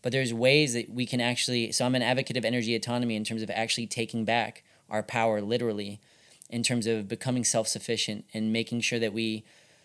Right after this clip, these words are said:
and part of becoming self-, self-sufficient is understanding how much we're consuming and knowing how much we need and actually taking back more agency against how much we have become dependent on different digital applications,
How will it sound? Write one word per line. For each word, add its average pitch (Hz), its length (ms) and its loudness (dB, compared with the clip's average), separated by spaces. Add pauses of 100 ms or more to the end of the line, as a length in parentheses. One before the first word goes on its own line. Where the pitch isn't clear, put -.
(260)
and 123 120 -2
part 143 140 6
of 143 80 4
becoming 143 260 2
self-, 139 220 4
self-sufficient 139 560 4
is 113 80 0
understanding 127 520 2
how 127 120 -2
much 123 220 0
we're 113 100 0
consuming 156 720 0 (440)
and 127 240 4
knowing 135 280 4
how 131 160 0
much 131 240 0
we 120 100 0
need 131 260 0
and 113 120 0
actually 117 320 0
taking 127 400 -2
back 120 240 4
more 120 280 2
agency 117 720 -2 (320)
against 117 460 0
how 120 340 -4
much 120 380 0
we 113 380 0
have 107 180 -6
become 113 260 -2
dependent 110 540 -2 (400)
on 117 160 -2
different 113 360 0
digital 117 300 2
applications, 117 1080 0